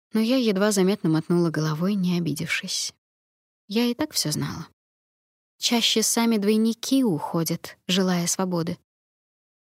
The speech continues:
Наместники не опасаются отпускать тех, кто знает многочисленные секреты семьи. Принцесса умело подала вопрос, как безобидное любопытство, но за столом собрались неглупые люди.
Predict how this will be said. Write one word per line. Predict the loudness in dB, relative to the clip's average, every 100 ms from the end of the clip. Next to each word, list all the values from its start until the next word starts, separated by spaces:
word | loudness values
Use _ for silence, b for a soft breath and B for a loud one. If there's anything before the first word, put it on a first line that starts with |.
| _ -2
Наместники | 2 4 4 4 2 2 2
не | 2 2
опасаются | 2 0 0 0 0 0 0 0
отпускать | 0 0 -2 0 -2 -2
тех, | -4 -2 -2 -4 -10 -4
кто | 0 4
знает | 4 4 2 0
многочисленные | 2 4 2 2 0 2 2 4 2
секреты | 2 -2 -2 -2 -2
семьи. | -2 0 0 -2 -6 _ _ _ _ _ _ _ _ _ _
Принцесса | -2 0 0 -2 -2 -2 0 -2 0
умело | 0 2 2 2
подала | 2 2 2 2
вопрос, | 0 0 0 0 -2
как | -2 -2
безобидное | 0 2 2 2 2 2
любопытство, | 2 0 -2 -4 -2 -4 -6 -12 -16 _ _ _ _ _
но | 0 2
за | 0
столом | 0 2 2 2
собрались | 2 2 2 2 2
неглупые | 0 2 2 0 -2 0
люди. | 0 -2